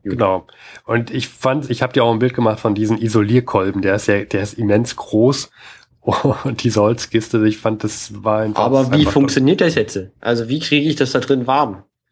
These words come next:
Speaker 2: Das, das, ähm, müsste den Physikern überlassen werden, das zu erklären.
Speaker 1: Aber da drin wird's dann warm.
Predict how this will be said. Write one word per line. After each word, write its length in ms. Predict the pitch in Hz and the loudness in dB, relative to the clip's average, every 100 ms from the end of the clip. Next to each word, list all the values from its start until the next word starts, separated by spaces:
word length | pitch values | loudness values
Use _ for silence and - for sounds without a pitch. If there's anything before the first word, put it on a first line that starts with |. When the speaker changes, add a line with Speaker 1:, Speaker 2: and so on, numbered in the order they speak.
| _ _ - 90 95 | _ _ -4 -4 -2
Speaker 2:
Das, 280 | 101 - - | -4 -4 -2
das, 340 | 107 104 - | -2 -2 -2
ähm, 440 | 123 127 120 117 104 - | 2 4 4 0 -2 -4
müsste 260 | 117 117 123 | -4 0 -2
den 60 | 110 | 0
Physikern 440 | 139 120 - 98 | 0 0 0 -2
überlassen 420 | 95 92 92 95 | -2 -4 -4 -6
werden, 220 | 87 87 - _ | -6 -8 -14 _
das 160 | 104 - | -10 -8
zu 120 | - | -6
erklären. 340 | 98 101 87 - _ _ - - - - - - - - | -6 -4 -6 -8 _ _ -20 -18 -16 -16 -18 -20 -12 -2
Speaker 1:
Aber 160 | 123 | 0
da 60 | 127 | 0
drin 240 | 135 170 | 0 0
wird's 140 | 180 185 | 0 0
dann 160 | 180 | 0
warm. 260 | 131 104 | 0 -2